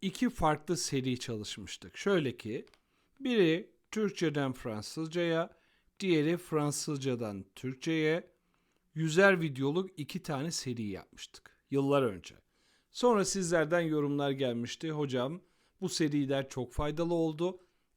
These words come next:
Daha zor cümleler üzerinden aynı çalışmayı yapsak nasıl olur?" diye. Sizlerden gelen konu isteklerini yazdığım bir listem var. Kanalı, videoları eskiden beri takip edenler biliyorlar.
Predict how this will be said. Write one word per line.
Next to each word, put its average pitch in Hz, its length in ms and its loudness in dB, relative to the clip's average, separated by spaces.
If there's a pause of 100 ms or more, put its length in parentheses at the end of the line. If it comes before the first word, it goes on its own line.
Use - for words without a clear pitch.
(100)
Daha 175 200 4
zor 151 280 2
cümleler 143 680 0
üzerinden 117 880 -4
aynı 151 480 0
çalışmayı 131 560 -4
yapsak 151 560 -4
nasıl 127 280 -4
olur?" 104 380 -6
diye. 127 320 -8 (880)
Sizlerden 208 680 2
gelen 170 360 2
konu 180 300 -2
isteklerini 143 680 0
yazdığım 123 440 0
bir 110 120 -4
listem 107 600 -6
var. 123 500 -6 (140)
Kanalı, 151 640 2
videoları 143 520 2
eskiden 131 540 -2
beri 113 140 -2
takip 110 420 -8
edenler 98 500 -8
biliyorlar. 98 580 -8